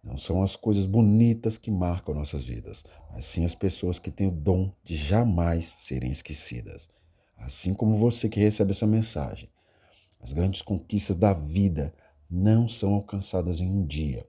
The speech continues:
A vida se conquista com amor, coragem e perseverança. Que o seu dia seja repleto de paz, felicidade e alegria. Amigos, clientes, parceiros, fornecedores,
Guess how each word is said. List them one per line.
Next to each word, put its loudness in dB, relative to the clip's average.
A -16
vida -4
se -4
conquista -8
com -4
amor, -2
coragem -8
e -16
perseverança. -8
Que -10
o -8
seu -4
dia -6
seja -10
repleto -6
de -8
paz, -10
felicidade -6
e 2
alegria. -2
Amigos, -2
clientes, -4
parceiros, -4
fornecedores, -6